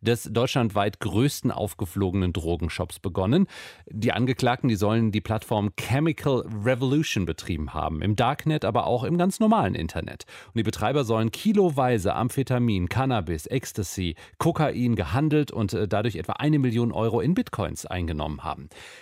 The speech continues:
Ist das wirklich, äh, so einfach, Drogen übers Netz zu kaufen und zu verkaufen? Wir sprechen mit jemandem, der sich mit dem Online-Drogenhandel gut auskennt, weil er dort ermittelt.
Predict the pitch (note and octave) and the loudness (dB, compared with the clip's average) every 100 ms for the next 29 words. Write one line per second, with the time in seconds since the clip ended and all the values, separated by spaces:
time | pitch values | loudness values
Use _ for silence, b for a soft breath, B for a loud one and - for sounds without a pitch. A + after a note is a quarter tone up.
0 | B _ - A#3+ - B3+ A3+ - E3+ G#3 | B _ -2 0 2 0 0 2 2 2
1 | G3 F#3+ - C3+ D3 C3+ E3 C#3 C#3+ - | 0 0 0 0 0 2 2 2 2 0
2 | D2 D#2+ C3+ F#3 E3+ B2+ C#3+ B2+ B2+ - | -4 0 0 2 0 2 2 4 2 0
3 | - - C3 A#2+ C#3 C#3 D3 D3 C#3+ C3+ | -8 -6 0 2 2 0 -2 -2 -2 -2
4 | A2+ - C#3+ - C#3 A2+ G2 E2 C#2 - | -2 0 -2 2 2 2 0 -2 -2 -6
5 | F#2 G2 - C#3 E3 D#3+ B2 C#3 D#3 D3 | -2 -4 0 -2 2 0 2 2 4 4
6 | D3 A#2+ A#2+ A#2+ - A2+ A2 - G#2 G#2+ | 4 4 2 0 0 0 0 -4 0 0
7 | F#2 D3 D#3 B2+ - C3+ B2 A2 A2+ G#2 | 2 0 2 0 0 -2 0 0 0 0
8 | F3+ - F3+ - A#2 F3 B B B G#2 | -2 0 -4 0 -2 -2 B B B -2
9 | F2+ F2+ G2+ C3+ B3 - D#2+ - - - | 0 0 0 4 2 2 -4 -6 -18 -20